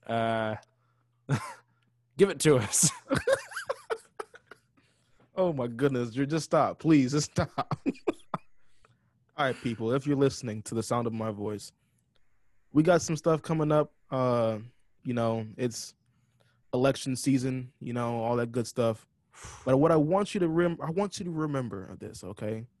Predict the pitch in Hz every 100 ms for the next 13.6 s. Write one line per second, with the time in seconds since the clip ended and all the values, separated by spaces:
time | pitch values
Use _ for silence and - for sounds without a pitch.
0 | _ _ _ 151 190 202 - 165 165 143
1 | 131 131 135 135 - 131 - - 113 110
2 | 107 110 127 135 139 120 113 113 113 -
3 | 113 110 - _ _ _ - 113 110 127
4 | 123 117 120 117 113 113 110 110 110 107
5 | - 107 120 107 104 - - 107 117 110
6 | 110 - - - - - - - 131 214
7 | 247 208 202 202 - - - - - -
8 | - 147 127 135 151 - 190 175 170 160
9 | 165 - 113 - 104 98 - - - -
10 | - - - 127 123 123 117 135 151 156
11 | 135 127 117 107 104 69 - - - -
12 | - - 139 113 98 101 139 143 143 123
13 | 127 110 110 98 -